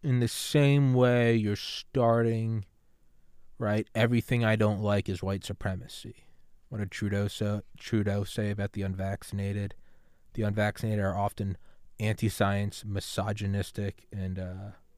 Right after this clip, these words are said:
racist. It's what? It's kind of, it's kind of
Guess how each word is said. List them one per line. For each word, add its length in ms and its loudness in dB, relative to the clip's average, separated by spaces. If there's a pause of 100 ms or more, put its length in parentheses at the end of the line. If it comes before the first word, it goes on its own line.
(540)
racist. 600 -6 (1040)
It's 100 -20
what? 240 -8 (1160)
It's 120 -20
kind 160 -8
of, 60 -20 (260)
it's 140 -20
kind 120 -8
of 180 -12